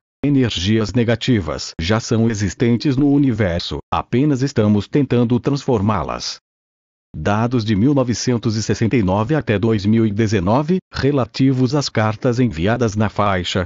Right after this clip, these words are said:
pesquisadas no total de cem por cento nos arquivos. Há proporções consideráveis de sessenta por cento delas,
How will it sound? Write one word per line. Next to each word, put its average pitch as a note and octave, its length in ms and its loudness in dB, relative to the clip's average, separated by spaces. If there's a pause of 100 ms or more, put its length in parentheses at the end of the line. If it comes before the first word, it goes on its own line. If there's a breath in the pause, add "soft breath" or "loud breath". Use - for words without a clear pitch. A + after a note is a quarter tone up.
pesquisadas A2+ 800 -2
no C#3+ 120 2
total A2+ 520 0
de A2 120 0
cem C3 200 2
por B2+ 240 0
cento B2+ 360 2
nos B2+ 220 2
arquivos. E2 720 -4 (360)
Há G#2 140 0
proporções C#3+ 680 0
consideráveis G#2 800 0
de A2 120 -4
sessenta C3 440 -2
por C#3+ 180 -2
cento A2 380 0
delas, E2+ 640 -2